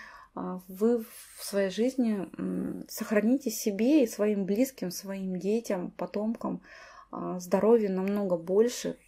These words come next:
продлите свою жизнь и жизнь своих друзей, подро-, по-, друзей, потомков,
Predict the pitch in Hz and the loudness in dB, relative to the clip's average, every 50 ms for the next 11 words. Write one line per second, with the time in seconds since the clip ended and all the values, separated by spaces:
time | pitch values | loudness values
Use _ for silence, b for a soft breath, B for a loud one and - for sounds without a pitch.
0 | _ _ _ - 185 180 196 196 202 185 - - - - - - - 185 - - | _ _ _ -4 -2 -2 0 -2 -2 -4 -6 -8 -8 -8 -8 -10 -12 -14 -12 -10
1 | - 175 175 196 214 233 226 226 208 190 185 180 175 175 175 175 170 175 185 185 | -10 -8 -6 -4 -4 -4 -4 -4 -4 -4 -4 -6 -6 -6 -6 -8 -8 -8 -8 -8
2 | 180 180 180 - - 175 180 175 175 - _ _ - - - 185 180 180 185 185 | -8 -10 -10 -10 -8 -8 -8 -8 -10 -14 _ _ -18 -10 -8 -6 -6 -6 -6 -8
3 | 180 - 214 233 247 247 B B B B B B B _ - - 165 175 190 214 | -6 -4 -2 -2 -2 -4 B B B B B B B _ -4 -4 2 2 2 2
4 | - - _ - - - 185 185 180 175 - _ - - 175 180 190 190 185 226 | 2 0 _ -2 -2 0 0 0 -2 -4 -6 _ -6 -6 -4 -2 -4 0 2 2
5 | 247 254 247 - - - - 214 226 240 240 240 - 185 185 - - | 2 2 0 -2 -8 -4 0 2 2 2 2 0 -4 -8 -8 -10 -8